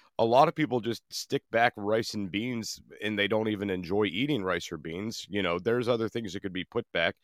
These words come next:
There's freeze-dried food options. There's a ton of things. But I see that, um, being a, being a very typical thing. People buy shit and stock stuff that they don't eat, that they would never eat just because it has a longer shelf life.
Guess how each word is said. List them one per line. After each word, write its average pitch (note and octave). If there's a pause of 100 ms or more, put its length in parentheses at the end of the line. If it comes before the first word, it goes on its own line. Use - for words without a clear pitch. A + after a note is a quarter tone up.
(220)
There's A#2+
freeze-dried G2+
food F#2+
options. F#2 (400)
There's B2+
a A#2
ton D#3+
of D3
things. D#2+
But A#2
I D#3
see E3
that, C3+ (100)
um, A2+ (640)
being D#3+
a, D3
being D3
a C3
very A#2+
typical B2+
thing. A#2
People C#3+
buy A2
shit A2+
and G2
stock -
stuff -
that G2
they G2+
don't A#2+
eat, A#2
that F2+
they G2+
would G#2+
never A2
eat F#2
just F#2+
because G#2+
it G2+
has G2+
a G2+
longer G2
shelf C3
life. F2